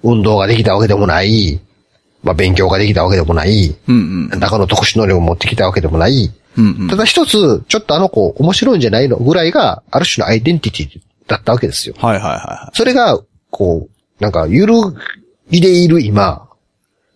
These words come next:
Speaker 1: どうすんねんと。
Speaker 2: それは、やっぱり乗り越えるための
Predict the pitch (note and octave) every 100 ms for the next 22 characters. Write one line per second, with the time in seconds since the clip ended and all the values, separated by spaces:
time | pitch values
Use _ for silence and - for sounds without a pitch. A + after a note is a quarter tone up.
0 | _ _ _ _ _ _ - C#3+ C4 D#4+
1 | - D4+ C#4+ A#2+ D2 - - - _ _
2 | _ - A#2+ A#2 B2+ C#3+ C#3 C3+ C3 B2+
3 | B2 - A#2 C3+ A#2+ G2+ F#2+ G#2+ C3+ C#3
4 | B2+ C#3 C3 B2+ C#3+ A#2+ G#2 F#2 D#2 D2+